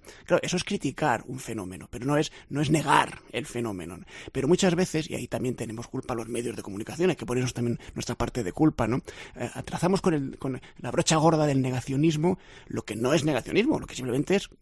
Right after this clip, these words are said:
no estar de acuerdo con alguna, con alguna medida. Y es un, es un, es una pena porque eso desmerece el debate. Y empodera a los negacionistas de verdad, porque lo, los, los que realmente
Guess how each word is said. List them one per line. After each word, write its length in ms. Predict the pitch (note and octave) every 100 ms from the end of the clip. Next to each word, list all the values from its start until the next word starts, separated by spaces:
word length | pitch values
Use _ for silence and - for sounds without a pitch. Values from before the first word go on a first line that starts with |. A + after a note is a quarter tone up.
| -
no 200 | - A#2+
estar 220 | - -
de 80 | C#3
acuerdo 380 | - D3 F3+ G3+ - -
con 360 | - C#3+ D#3+ -
alguna, 760 | D3 B2 C#3 C#3 B2 G2+ F#2 C2
con 120 | A2+ A#2+
alguna 300 | A2+ A#2+ G2+
medida. 360 | F2+ F#2 D#2+ - -
Y 100 | D3+
es 100 | F3+
un, 120 | G3+
es 200 | E3+ G3
un, 140 | G#3 F#3
es 140 | E3+
una 160 | F#3+ F3+
pena 280 | F3+ F3 F#3
porque 220 | - D3
eso 240 | C3+ E3 - - -
desmerece 500 | C3 A#2+ B2 B2 B2+
el 100 | B2
debate. 400 | D#3 F#3+ - - - - _ _
Y 140 | D3
empodera 560 | C#3+ B2+ - C3 E3+ A3+
a 40 | F#3+
los 100 | D3+
negacionistas 680 | C#3+ B2 B2 C#3+ D3+ C3+ A#2
de 100 | A2+
verdad, 300 | A#2+ G3 - -
porque 160 | -
lo, 100 | G#2+
los, 160 | A#2 -
los 140 | C3
que 120 | - B2+
realmente 640 | D#3 F3+ F#3 G3 - -